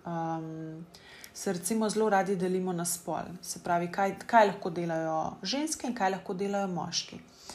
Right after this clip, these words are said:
In Sadhguru pravi, da če bi se manj obremenjevali s tem, da bi bili veliko, veliko bolj kreativni in veliko bolj sposobni. Ker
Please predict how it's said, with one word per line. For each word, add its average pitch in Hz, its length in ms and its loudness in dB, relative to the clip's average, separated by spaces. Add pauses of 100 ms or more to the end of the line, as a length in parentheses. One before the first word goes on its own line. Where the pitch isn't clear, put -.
(500)
In 202 100 -2
Sadhguru 247 520 4
pravi, 208 360 6
da 175 460 6
če 196 140 -2
bi 180 80 -2
se 180 220 0
manj 208 380 4 (160)
obremenjevali 175 600 0
s - 200 -4
tem, 175 200 -2
da 165 80 -4
bi 170 160 -8
bili 190 400 0 (360)
veliko, 196 640 2
veliko 196 300 2
bolj 196 260 4
kreativni 185 720 0
in 175 120 2
veliko 180 420 0
bolj 180 140 0
sposobni. 170 540 -8 (840)
Ker 202 320 4